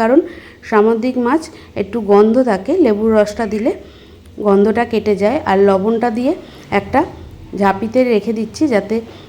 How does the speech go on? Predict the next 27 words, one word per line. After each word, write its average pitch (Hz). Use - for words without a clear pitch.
লোটে 220
মাছের 240
ভেতরে 220
যে 220
জলগুলো 196
আছে 190
সেগুলো 196
বার 180
হয়ে 180
যায়। 208
যতটা 220
পারবো 262
জলটা 202
বার 196
করে 202
নিয়েছি। 185
প্রায় 208
দশ 196
থেকে 233
পনেরো 208
মিনিট 214
মতো 226
রেখে 196
দিয়েছিলাম। 190
এবার 214
এই 233
লোটে 240